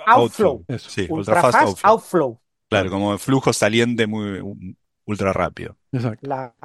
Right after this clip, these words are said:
Speaker 1: U F de ultrafast y la O de outflow.
Speaker 2: Sí, lo había
Speaker 1: Eh,
Speaker 2: visto, lo, lo había visto. Yo no me
Speaker 1: si
Speaker 2: acordaba de ese
Speaker 1: esto,
Speaker 2: acrónimo.
Speaker 1: alguno de nuestros oyentes traduce el Astra a español,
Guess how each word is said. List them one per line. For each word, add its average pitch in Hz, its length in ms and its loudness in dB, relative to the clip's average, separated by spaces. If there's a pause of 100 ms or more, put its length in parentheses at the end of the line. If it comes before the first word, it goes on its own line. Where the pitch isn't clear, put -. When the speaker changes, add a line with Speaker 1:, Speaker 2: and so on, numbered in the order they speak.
(120)
Speaker 1:
U 185 180 4
F 175 300 4
de 156 60 0
ultrafast 156 680 0
y 165 100 -4
la 147 180 6
O 185 140 8
de 175 80 4
outflow. 151 360 0 (160)
Speaker 2:
Sí, 147 160 4
lo 147 80 8
había 165 160 10
Speaker 1:
Eh, 160 40 10 (100)
Speaker 2:
visto, 151 160 0
lo, - 140 -2 (360)
lo 107 80 -6
había 117 140 4
visto. 123 180 0
Yo 135 140 0
no 151 100 2
me 147 60 6
Speaker 1:
si 175 60 4
Speaker 2:
acordaba 247 260 8
de 240 40 8
ese 240 100 8
Speaker 1:
esto, 214 140 4
Speaker 2:
acrónimo. 185 240 -6
Speaker 1:
alguno 214 240 2
de 233 60 8
nuestros 220 260 2
oyentes 214 460 4
traduce 190 500 2
el 208 80 6
Astra 165 500 2
a 151 180 2
español, 208 600 2